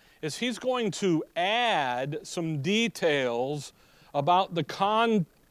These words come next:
the contrast, the cons-, the, the conflict between, uh, the flesh and the Spirit.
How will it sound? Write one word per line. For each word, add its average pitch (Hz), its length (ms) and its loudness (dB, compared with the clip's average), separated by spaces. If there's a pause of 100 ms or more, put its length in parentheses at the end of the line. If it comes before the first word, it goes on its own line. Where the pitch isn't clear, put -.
(840)
the 151 80 0
contrast, 160 1160 4
the 156 80 -6
cons-, - 400 -6 (300)
the, 156 320 2 (1160)
the 135 360 0 (200)
conflict 214 960 2
between, 156 880 2 (760)
uh, - 60 -10 (100)
the 156 100 0
flesh 185 680 2 (100)
and 175 260 -2
the 180 100 -2
Spirit. 147 600 -2